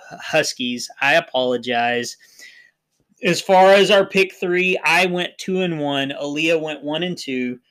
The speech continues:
Our current standings, Aaliyah picking by mascots is four and five. Aaron picking by schools is five and four. So I've got a one-point lead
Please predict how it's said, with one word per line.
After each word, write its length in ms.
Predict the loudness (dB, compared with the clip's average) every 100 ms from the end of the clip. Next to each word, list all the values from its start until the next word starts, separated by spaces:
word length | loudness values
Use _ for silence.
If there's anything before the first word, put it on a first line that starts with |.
| _
Our 120 | -6 -6
current 380 | -2 0 0
standings, 800 | -2 -2 2 2 2 0 -2 -8 -14 _ _ -6
Aaliyah 720 | -4 -2 0 2 4 2 -2 _ _ _ _ -2
picking 480 | -2 0 0 0
by 580 | 2 2 2 2 -2 -6 _ _
mascots 840 | -6 -2 -2 -2 -6 -6 -6 -8 -12
is 200 | -12 -14
four 320 | -4 -2 0
and 140 | -2
five. 500 | -6 -4 -4 -4 -8 -6
Aaron 560 | 0 2 2 -2 -6 -10
picking 440 | -2 0 0 -4
by 500 | 0 2 2 0 -4 -10 _ _ _ _ _ -14
schools 640 | -8 0 0 0 -2 -8
is 240 | -8 -8
five 300 | -6 -6 -4
and 140 | -6 -12
four. 300 | -16 -18 -18
So 160 | -10
I've 160 | -4 -2
got 140 | 0
a 40 | -2
one-point 640 | -2 -4 -4 -8 -8 -8
lead 400 | -8 -6 -8 -12